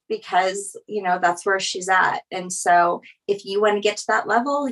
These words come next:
you need to make an appointment or a call with her to get your soul blueprint and get started with her system, 'cause it's amazing.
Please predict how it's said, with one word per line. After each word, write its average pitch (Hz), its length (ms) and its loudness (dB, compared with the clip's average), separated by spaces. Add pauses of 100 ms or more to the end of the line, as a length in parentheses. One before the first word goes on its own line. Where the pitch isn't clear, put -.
you 190 140 -10
need 208 240 -4
to 202 420 0 (280)
make 214 380 2
an 208 180 2
appointment 233 720 -2 (120)
or 185 360 0
a 233 100 -2
call 220 400 0
with 220 200 -4
her 202 360 -4 (680)
to - 80 -16
get 170 140 -6
your - 120 -4
soul 196 340 -2
blueprint 190 720 0
and 175 300 -14
get - 160 -4
started 180 420 -4
with 185 140 -4
her 185 120 -4
system, 175 500 -4
'cause 185 180 -10
it's - 160 -8
amazing. 175 460 -4